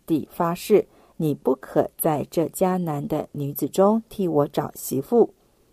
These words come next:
你一定要回到我的故乡，在我亲族当中替我儿子以撒娶个妻子。”但是那仆人说：“女孩子若不愿意离开本家，跟我到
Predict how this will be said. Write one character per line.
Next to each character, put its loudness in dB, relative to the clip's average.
你 -2
一 0
定 -2
要 0
回 0
到 2
我 4
的 -4
故 -2
乡， 2
在 2
我 0
亲 -2
族 -4
当 -2
中 0
替 -2
我 4
儿 -4
子 -2
以 -4
撒 -2
娶 -8
个 0
妻 -4
子。” -6
但 4
是 0
那 -2
仆 2
人 2
说 4
：“女 -4
孩 0
子 4
若 4
不 0
愿 0
意 0
离 0
开 -4
本 -4
家， -4
跟 -2
我 -2
到 -6